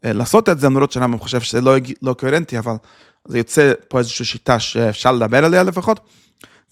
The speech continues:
כי הם לא, לא משוגעים, כן? למרות שיש להם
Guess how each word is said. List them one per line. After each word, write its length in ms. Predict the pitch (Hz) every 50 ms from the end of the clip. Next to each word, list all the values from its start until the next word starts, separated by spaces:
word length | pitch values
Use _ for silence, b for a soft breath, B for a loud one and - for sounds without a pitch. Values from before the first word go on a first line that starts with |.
| _
כי 120 | - 151 143
הם 140 | 143 147
לא, 480 | 147 160 175 185 185 180 180 165 - -
לא 180 | 139 143 160 165
משוגעים, 500 | 165 156 - 151 127 151 143 131 120 104 101 -
כן? 180 | - 143 147 151 143 135 135 139 131 135 - -
למרות 300 | 139 131 131 143 160 156
שיש 460 | - - 135 131 131 131 127 - -
להם 200 | 131 131 127 120